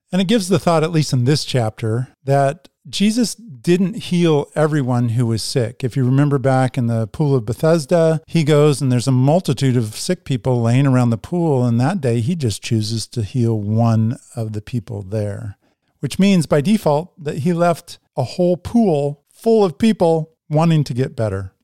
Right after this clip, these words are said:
And they all went home sick that day. So I've got to believe that there is a higher purpose working when there is someone that is sick and they're not healed. And just a reminder,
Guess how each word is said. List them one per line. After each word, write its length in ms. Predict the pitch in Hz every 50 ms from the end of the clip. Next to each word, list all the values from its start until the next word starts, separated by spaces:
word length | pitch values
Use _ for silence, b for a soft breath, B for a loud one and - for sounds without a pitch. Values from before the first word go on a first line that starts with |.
| _ _
And 180 | - 143 139 139
they 120 | 135 147
all 180 | 156 147 151 143
went 240 | 123 127 139 - -
home 220 | 131 127 120 113
sick 260 | 110 - - 113 -
that 200 | - - 110 -
day. 340 | 131 113 107 107 104 101 - _ _ _ _ _ _
So 140 | - - 190
I've 80 | 170
got 100 | - 233
to 60 | 240
believe 380 | 208 165 175 156 147 139 139 120
that 140 | 131 135 123
there 500 | 143 147 143 143 139 139 139 143 - - -
is 240 | 269 165 147 127
a 100 | 160 156
higher 360 | 147 135 - 185 185 180 175 165
purpose 520 | - - - 165 156 - - 127 - -
working 640 | - 113 110 110 - - 117 107 104 104 104 107 113 _ _ _ _
when 140 | - 147 147
there 160 | 147 151 156
is 120 | 170 170 -
someone 440 | - - 151 135 127 123 120 113
that 140 | 110 110 110
is 120 | 110 110 98
sick 480 | - - 110 98 98 101 - - _ _ _ -
and 160 | - 123 117 113
they're 120 | 110 110
not 360 | 107 107 110 110 107 135 -
healed. 480 | - - 110 104 104 107 113 127 113 - _ _ _ _ _ _ _ _ -
And 140 | 139 127 135
just 200 | 143 135 - -
a 60 | 156
reminder, 680 | 156 156 156 160 165 156 147 123 113 107 104 117 127